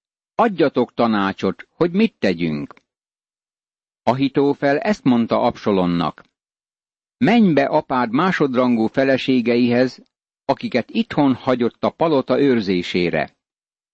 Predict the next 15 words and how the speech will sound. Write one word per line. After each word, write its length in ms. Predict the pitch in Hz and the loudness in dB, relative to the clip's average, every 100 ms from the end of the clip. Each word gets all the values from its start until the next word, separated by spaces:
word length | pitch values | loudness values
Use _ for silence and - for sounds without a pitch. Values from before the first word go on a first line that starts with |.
| _ _ _ _ _ _ | _ _ _ _ _ _
Ha 100 | - | -2
meghallja 640 | 104 208 - 147 135 117 - | 0 0 -2 0 2 0 -2
egész 480 | 185 165 139 123 - | -4 2 2 2 0
Izrael, 640 | 151 123 131 127 127 135 | -2 2 2 2 2 0
hogy 240 | 117 117 117 | 0 -2 -2
meggyűlöltetted 1040 | 120 190 156 156 135 123 - 120 - 113 | -2 -2 0 2 2 0 -2 -4 -2 0
magad 340 | 110 131 110 95 | 2 2 0 -2
apáddal, 840 | 131 - 120 117 110 123 143 143 _ _ _ _ _ _ _ 190 | -4 -2 -2 -2 0 0 0 -4 _ _ _ _ _ _ _ 0
annál 380 | 247 185 135 | 2 2 2
inkább 520 | 131 160 151 139 117 - | 2 0 0 0 0 0
fölbátorodnak 960 | 147 147 135 131 135 131 123 117 113 | -2 0 -2 -2 0 0 2 2 0
mindazok, 680 | 120 139 135 131 127 151 - _ _ _ - | 0 0 2 0 0 -2 -4 _ _ _ -4
akik 340 | 143 - 120 | -4 -2 -6
veled 340 | - 175 127 - | -2 0 0 -2
tartanak.” 720 | - 123 104 - 85 73 - | -2 0 0 -4 -6 -8 -14